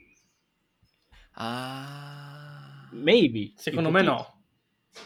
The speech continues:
Speaker 3: Secondo me
Speaker 2: Ipotizzo.
Speaker 3: semplicemente è pazzo quello che l'ha denominato.
Speaker 2: C'è anche da dire che credo che in passato, non so se anche in Inghilterra, ma sicuramente in America,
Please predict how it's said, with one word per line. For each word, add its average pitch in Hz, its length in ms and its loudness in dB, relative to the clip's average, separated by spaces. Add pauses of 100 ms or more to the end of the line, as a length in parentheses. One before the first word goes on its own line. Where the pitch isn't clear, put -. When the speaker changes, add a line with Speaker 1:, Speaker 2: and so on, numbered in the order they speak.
(340)
Speaker 3:
Secondo - 340 -4
me 175 60 4
Speaker 2:
Ipotizzo. - 120 2
Speaker 3:
semplicemente 156 500 0
è - 40 -2
pazzo 147 520 -4
quello 147 180 0
che 139 80 -6
l'ha 135 100 2
denominato. 131 720 -6 (1040)
Speaker 2:
C'è - 140 4
anche 202 160 6
da 208 100 4
dire 208 240 2
che 156 380 0 (340)
credo 147 360 -2
che 147 760 2
in 147 200 -6
passato, 175 800 -2 (420)
non 139 180 -6
so 277 140 -6
se 330 120 -4
anche 208 180 -4
in 113 80 -4
Inghilterra, 113 360 -6
ma 110 120 -8
sicuramente 135 460 -8
in 135 60 -4
America, 151 560 -4